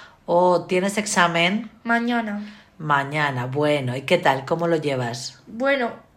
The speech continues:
Speaker 2: yo creo que bastante bien, la verdad.
Speaker 1: Perfecto. ¿Te gusta la historia?
Speaker 2: Sí, es bastante entretenida.
Speaker 1: Muy bien. De las asignaturas que tienes este año, ¿cuáles te gustan?
Speaker 2: Mm,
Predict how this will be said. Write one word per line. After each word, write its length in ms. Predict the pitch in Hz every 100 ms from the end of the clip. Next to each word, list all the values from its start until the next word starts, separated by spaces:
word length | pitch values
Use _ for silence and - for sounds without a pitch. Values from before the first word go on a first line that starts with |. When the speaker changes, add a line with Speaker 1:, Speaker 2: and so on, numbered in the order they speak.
| _ -
Speaker 2:
yo 260 | 247 262
creo 380 | 262 269 269 269
que 120 | 269
bastante 600 | 254 254 - 269 262 202
bien, 320 | 196 208 202 190
la 100 | 190
verdad. 360 | 190 196 202 202 - - _ -
Speaker 1:
Perfecto. 720 | 147 131 - 139 - 139 131
¿Te 120 | 156
gusta 320 | 151 185 -
la 80 | 208
historia? 680 | 208 208 151 135 170 247 339 - - _ - 208
Speaker 2:
Sí, 600 | - - - 269 240 - - -
es 200 | 247 247
bastante 440 | 247 240 214 202
entretenida. 840 | 196 196 185 180 180 180 180 - - _
Speaker 1:
Muy 180 | 160 143
bien. 320 | 127 131 180 - - -
De 120 | 175 170
las 220 | 170 170
asignaturas 800 | 165 180 165 165 165 220 240 240
que 140 | 233
tienes 320 | 226 202 208
este 260 | 202 - 208
año, 400 | 226 302 349 349
¿cuáles 320 | 254 226 202
te 60 | 202
gustan? 680 | 160 135 - 123 110 117 127 -
Speaker 2:
Mm, 640 | 233 226 226 220 220 220